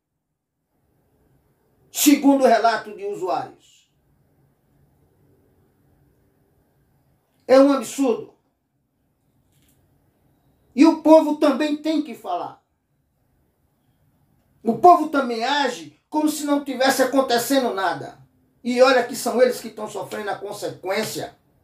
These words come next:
da incompetência da administração pública aqui na cidade de São Paulo. Essa cidade tá totalmente abandonada.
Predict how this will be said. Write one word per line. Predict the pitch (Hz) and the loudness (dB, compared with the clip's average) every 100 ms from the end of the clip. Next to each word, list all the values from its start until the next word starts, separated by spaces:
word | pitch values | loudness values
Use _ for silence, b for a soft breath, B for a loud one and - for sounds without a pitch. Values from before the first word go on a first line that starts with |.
| _ _ _ _ | _ _ _ _
da | 165 208 | -2 -2
incompetência | - 233 233 233 - - 220 - 202 | 0 0 2 0 -4 -2 -2 -2 -4
da | 190 | -4
administração | 185 170 180 - 185 135 | -4 -8 -10 -8 -8 -4
pública | 180 170 160 170 | -2 -2 -2 -6
aqui | 160 170 | -6 -8
na | 160 | -12
cidade | 139 151 147 139 | -14 -12 -12 -10
de | |
São | 143 131 | -14 -14
Paulo. | 117 - - - _ _ _ _ _ _ _ _ _ _ _ _ _ _ _ _ _ _ _ _ _ _ | -16 -20 -20 -20 _ _ _ _ _ _ _ _ _ _ _ _ _ _ _ _ _ _ _ _ _ _
Essa | - - 330 | -4 2 4
cidade | - 247 285 294 - | 2 -2 0 0 0
tá | 262 233 | -2 2
totalmente | 311 311 254 240 277 269 | 2 2 0 -2 -2 -4
abandonada. | - 254 269 196 151 185 131 - | -4 -2 -2 -2 -4 -6 -6 -18